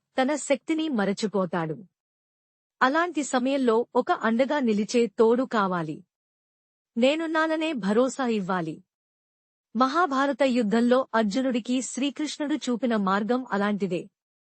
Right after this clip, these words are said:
పని సాధించడానికి బలమైన పునాది అచంచలమైన విశ్వాసం. ప్రతి అడుగులో ఎదురయ్యే అపనమ్మకమనే ముళ్లను,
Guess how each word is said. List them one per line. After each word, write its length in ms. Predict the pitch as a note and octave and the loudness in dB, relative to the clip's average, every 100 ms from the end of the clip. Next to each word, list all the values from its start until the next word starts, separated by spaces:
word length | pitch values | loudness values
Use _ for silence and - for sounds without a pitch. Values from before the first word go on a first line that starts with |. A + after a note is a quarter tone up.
| _ _ _ _ _ - | _ _ _ _ _ -2
పని 240 | D4+ G4 | 0 0
సాధించడానికి 920 | - C#4 C#4 D4 C#4+ C#4 C4 C4 C#4+ | 0 0 0 -2 -2 0 0 0 -2
బలమైన 500 | G#3 G#3 A#3+ C#4 D4 | 0 0 2 0 -2
పునాది 580 | C#4 B3+ A#3 C#4 C4+ D4+ - | -4 -2 0 0 -2 -4 -2
అచంచలమైన 760 | A3+ - E4 D#4+ D4+ D4 C#4+ D#4 | -2 0 -4 -2 -2 -2 -2 -2
విశ్వాసం. 720 | B3 A3 - F#3+ - F3 E3+ - _ _ _ _ _ _ _ _ | -2 -2 -2 -4 -4 -8 -10 -18 _ _ _ _ _ _ _ _
ప్రతి 320 | C#4 D#4 F#4 F#4+ | 0 2 2 2
అడుగులో 420 | B3 B3 D4 D4+ | 2 2 0 0
ఎదురయ్యే 600 | C#4+ A3+ A#3+ C4+ C4 D4+ - | 2 2 2 2 0 -2 -2
అపనమ్మకమనే 840 | A3 C4+ C#4+ D4 C4+ B3 A#3+ C4 | -2 -2 -2 -4 -2 0 2 0
ముళ్లను, 580 | A3+ A3 A3+ G#3+ G3 | 0 0 2 0 -2